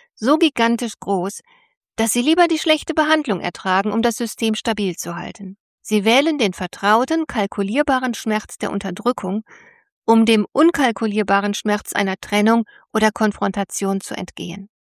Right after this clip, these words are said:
Besonders perfide ist das Ausnutzen unserer eigenen Empathie und Hilfsbereitschaft. Wir versuchen,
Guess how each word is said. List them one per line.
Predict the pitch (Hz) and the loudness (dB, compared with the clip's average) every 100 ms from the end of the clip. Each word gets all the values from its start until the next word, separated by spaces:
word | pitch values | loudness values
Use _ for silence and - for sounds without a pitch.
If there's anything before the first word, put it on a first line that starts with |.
| _ _ _ _ _ - | _ _ _ _ _ -10
Besonders | 180 214 269 302 | -2 2 4 2
perfide | - 202 - 285 247 | 0 -4 -2 -2 0
ist | 196 - | 0 0
das | 196 - | -4 0
Ausnutzen | 208 220 240 226 - - | 0 2 -2 -2 -4 -2
unserer | 208 208 190 - | -2 -2 -2 0
eigenen | 190 214 208 | 0 0 0
Empathie | - 185 180 - - 180 | -2 -4 -4 -6 -4 -4
und | 175 | -4
Hilfsbereitschaft. | 196 - - 165 - - - - - _ _ _ _ _ _ _ | -6 -6 -8 -10 -12 -12 -14 -14 -20 _ _ _ _ _ _ _
Wir | 233 | 2
versuchen, | 277 254 330 349 | 2 4 4 6